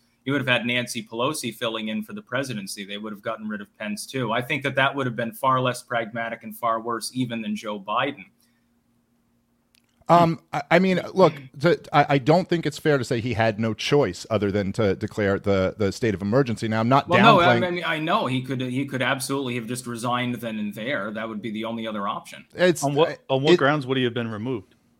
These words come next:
Speaker 1: If he had not reacted to coronavirus the way that people were pressuring him to react, including a vast supermajority of the population,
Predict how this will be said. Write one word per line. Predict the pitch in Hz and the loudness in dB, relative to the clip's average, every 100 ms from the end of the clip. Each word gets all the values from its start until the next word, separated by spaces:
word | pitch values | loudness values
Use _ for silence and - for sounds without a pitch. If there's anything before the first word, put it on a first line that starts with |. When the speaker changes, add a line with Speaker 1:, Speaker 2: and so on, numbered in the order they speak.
| _ _ _ _ _ _ _ | _ _ _ _ _ _ _
Speaker 1:
If | 156 131 | -6 -4
he | 156 208 | 0 2
had | 190 | 2
not | 165 180 165 | 2 0 0
reacted | 147 143 151 - - 131 | -2 0 0 0 -4 -10
to | 135 | -8
coronavirus | 131 131 135 147 147 131 107 101 110 117 | -6 -2 0 0 0 -2 -2 -2 -8 -8
the | - 110 | -8 -6
way | 120 123 | -4 -4
that | 110 120 - | -4 -8 -8
people | 131 120 120 | -10 -8 -6
were | 110 | -6
pressuring | - 139 135 131 | -2 -2 -2 -4
him | 120 | -4
to | 110 | -6
react, | 110 120 135 123 | -4 -2 -2 -4
including | 107 120 117 110 | -8 -8 -6 -6
a | |
vast | 101 113 123 127 - - | -6 -4 -4 -4 -8 -8
supermajority | 131 127 120 107 117 120 113 | -8 -4 -6 -4 -4 -2 -4
of | 107 | -6
the | 104 | -8
population, | - 117 117 104 104 147 175 90 90 | -4 -2 -2 -6 -8 -8 -10 -12 -14